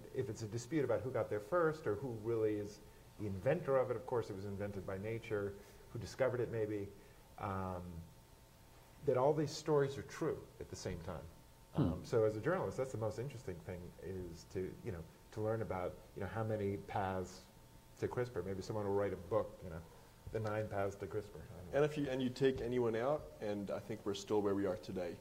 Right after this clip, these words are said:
Speaker 3: Maybe maybe we're there in a year from now or six months from now, but this is not one of those discoveries where I think, well, maybe that's not, I mean, you could say, well, no, I think we would have gotten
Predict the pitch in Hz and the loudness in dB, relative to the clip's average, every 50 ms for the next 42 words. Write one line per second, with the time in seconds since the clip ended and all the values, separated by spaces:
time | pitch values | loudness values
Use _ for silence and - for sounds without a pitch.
0 | - - - 110 113 117 113 113 113 113 107 98 - - - - - - 107 107 | -14 -8 -2 2 4 4 4 4 4 4 2 0 -4 -10 -16 -16 -10 -4 0 2
1 | 104 104 98 104 101 95 101 98 92 95 95 95 95 95 90 92 92 92 98 104 | 2 2 2 2 2 4 4 2 4 4 2 2 2 2 0 -2 -2 0 0 0
2 | 101 - - 117 113 120 120 113 104 95 87 - - - 98 - - 104 107 104 | 0 -2 -4 -2 -2 0 2 2 2 2 0 -2 -6 -8 -8 -8 -6 -6 -6 -6
3 | - - 127 127 127 131 127 107 98 101 90 - - - - - - - - - | -6 -6 -4 -2 0 0 0 0 0 0 0 0 -2 -8 -18 -20 -20 -20 -20 -20
4 | - - - - - - - - - - - - - 107 113 120 120 - 113 113 | -20 -20 -20 -20 -20 -20 -20 -20 -20 -20 -18 -12 -4 0 0 0 0 0 0 2
5 | 107 104 98 101 107 104 101 101 101 95 95 92 - - - - - - 101 - | 2 2 4 4 2 2 4 4 4 4 4 2 0 -6 -12 -12 -10 -10 -10 -8
6 | - - 107 107 104 127 127 131 127 123 113 104 101 98 95 92 90 87 87 95 | -4 0 0 0 2 2 2 2 0 -2 -2 -2 0 2 2 2 2 0 -2 -4
7 | - - - - - - - - - - - - - - 107 - - 107 101 95 | -10 -14 -18 -18 -20 -20 -20 -20 -20 -20 -20 -16 -8 -8 -8 -4 -2 -4 -4 -4
8 | - - - - - - - - 120 117 110 104 101 104 - - - - 110 104 | -6 -12 -16 -18 -20 -12 -4 2 4 6 6 6 2 -2 -8 -12 -6 -2 0 0
9 | 95 92 82 78 - - 90 85 95 92 92 92 92 - - - - - - 98 | 0 0 -4 -4 -6 -10 -10 -10 -10 -8 -8 -10 -10 -12 -14 -16 -14 -10 -6 -4
10 | 90 87 85 82 82 104 117 - - - - - - - - - - - - - | -4 -4 -4 -6 -8 -10 -14 -18 -18 -20 -18 -18 -18 -18 -18 -20 -20 -18 -10 -4
11 | 123 120 110 104 107 - - 131 147 135 113 110 - 151 143 127 113 107 98 92 | -4 -2 -2 -4 -6 -10 -6 -2 -2 0 0 0 -2 -4 -2 -2 0 0 0 0
12 | 92 98 90 90 | 2 0 0 0